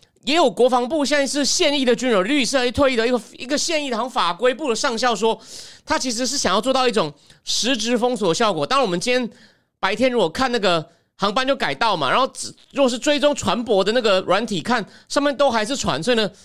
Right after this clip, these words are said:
大家其实没有很怕。然后小琉球还有人想要靠近去看，可重点来了，他可能发现今天呢，他这样，他以为哦，台湾会吓得屁滚尿流，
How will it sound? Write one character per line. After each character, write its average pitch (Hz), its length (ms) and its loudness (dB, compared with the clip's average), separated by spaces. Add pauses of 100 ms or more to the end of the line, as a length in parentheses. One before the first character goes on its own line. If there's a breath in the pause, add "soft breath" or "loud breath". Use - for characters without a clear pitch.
(200 loud breath)
大 320 100 0
家 311 100 0
其 254 140 -2
实 214 160 -2
没 226 100 0
有 247 80 2
很 202 160 0
怕。 220 200 2
然 170 100 -4
后 220 100 2
小 180 160 0
琉 220 140 2
球 208 140 0
还 233 80 2
有 240 80 2
人 190 120 2
想 165 160 0
要 202 160 2 (280 loud breath)
靠 277 180 0
近 247 160 -4
去 220 140 -2
看， 196 320 -2 (840)
可 180 140 0
重 247 160 2
点 190 100 0
来 147 140 0
了， 151 180 -4 (380 loud breath)
他 339 100 0
可 285 80 0
能 233 100 0
发 277 140 2
现 262 240 0 (540 soft breath)
今 302 100 0
天 320 140 4
呢， 269 100 2
他 277 160 0
这 330 100 0
样， 254 240 -2
他 285 140 0
以 240 120 0
为 170 180 4
哦， 170 80 2
台 202 120 -2
湾 285 200 2
会 294 100 2
吓 269 220 0
得 208 80 0
屁 262 180 0
滚 190 160 0
尿 233 160 2
流， 147 340 0